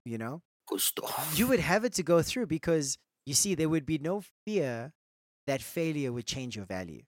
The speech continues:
Speaker 2: Mm. Yeah, that's a big one.
Speaker 1: Y-, you
Speaker 2: That
Speaker 1: know
Speaker 2: is
Speaker 1: what
Speaker 2: a
Speaker 1: I'm
Speaker 2: big
Speaker 1: saying?
Speaker 2: one.
Speaker 1: You
Speaker 2: Yeah.
Speaker 1: know, I, I did something so stupid, you know, because I, I, uh, um,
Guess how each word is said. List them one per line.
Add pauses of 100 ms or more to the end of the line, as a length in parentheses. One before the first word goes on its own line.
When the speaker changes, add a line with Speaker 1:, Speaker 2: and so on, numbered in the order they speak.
(460)
Speaker 2:
Mm. (1300)
Yeah, (120)
that's
a
big
one. (260)
Speaker 1:
Y-,
you
Speaker 2:
That
Speaker 1:
know
Speaker 2:
is
Speaker 1:
what
Speaker 2:
a
Speaker 1:
I'm
Speaker 2:
big
Speaker 1:
saying?
Speaker 2:
one. (220)
Speaker 1:
You
Speaker 2:
Yeah.
Speaker 1:
know,
I,
I
did
something
so
stupid,
you
know,
because
I, (760)
I,
uh,
um,